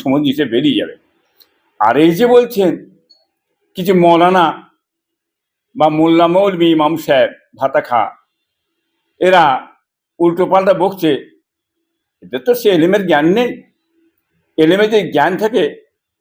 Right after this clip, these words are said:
হাদিস কোরআন থেকে এতে করে ওই জাহান্নামার কুত্তা, হ্যাঁ, কাফের, কি বুঝলেন,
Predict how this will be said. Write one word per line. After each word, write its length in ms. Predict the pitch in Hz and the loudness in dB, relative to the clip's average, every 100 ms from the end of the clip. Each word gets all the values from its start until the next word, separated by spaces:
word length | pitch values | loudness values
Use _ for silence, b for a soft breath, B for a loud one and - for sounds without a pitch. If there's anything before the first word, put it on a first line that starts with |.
| _ _ _ _ | _ _ _ _
হাদিস 340 | - 151 160 160 | -6 -2 -2 -4
কোরআন 240 | - 185 196 | -4 -2 -2
থেকে 160 | 214 196 | -2 -2
এতে 120 | 160 170 | -2 -2
করে 160 | 170 - - _ _ _ _ _ _ _ | 0 -2 -6 _ _ _ _ _ _ _
ওই 100 | 143 156 131 - _ _ | -2 0 -2 -12 _ _
জাহান্নামার 580 | 104 104 147 175 180 175 160 | -6 -2 0 0 0 -2 -4
কুত্তা, 320 | 151 - 165 170 - _ _ _ _ _ _ _ _ _ _ _ 143 | -8 -4 -4 -4 -8 _ _ _ _ _ _ _ _ _ _ _ -2
হ্যাঁ, 240 | 170 131 95 _ _ _ _ | 0 0 -4 _ _ _ _
কাফের, 440 | 147 151 151 185 170 - - _ _ _ _ _ | -2 -2 0 -2 -2 -6 -20 _ _ _ _ _
কি 40 | 185 | -2
বুঝলেন, 280 | 190 151 | 0 0